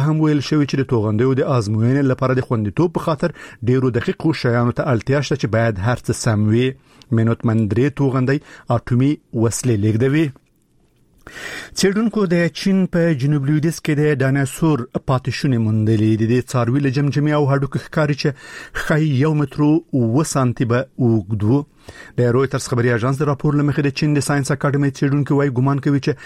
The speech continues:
د ډایناسور د مړینې، د، دا ډایناسور د مړینې په وخت درې کلن و. پوهان په دې باور دي چې دا ډول ډایناسوران شاوخوا دوه سوه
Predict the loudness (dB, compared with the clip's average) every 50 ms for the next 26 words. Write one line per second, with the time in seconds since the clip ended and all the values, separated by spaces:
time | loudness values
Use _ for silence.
0 | -20 -20 -14 -4 0 0 2 2 2 0 -2 -2 0 0 2 2 2 0 -2 -2
1 | 0 0 0 0 0 0 0 0 2 0 2 2 2 2 2 2 2 2 2 0
2 | 0 -2 -6 _ _ _ -20 -20 -20 -10 -4 -2 0 2 2 0 -2 -4 -4 -2
3 | 0 0 0 0 0 0 0 -2 -2 0 -2 -2 -2 -2 -8 -10 -6 -2 0 2
4 | 2 2 2 0 0 0 0 0 0 0 0 0 -4 -6 -2 0 0 0 0 0
5 | 0 0 2 2 2 2 2 2 0 0 0 0 0 0 0 0 0 0 0 0
6 | 2 2 2 0 0 -2 -4 -2 -2 -4 -4 -4 -16 -20 -12 -6 -2 0 0 0
7 | 0 0 0 0 0 0 -2 -4 _ -6 -2 0 0 2 0 -2 -2 0 0 0
8 | 2 0 0 -2 0 0 0 2 0 0 0 0 0 0 0 -2 -4 -2 -2 -2
9 | -2 0 -2 -2 0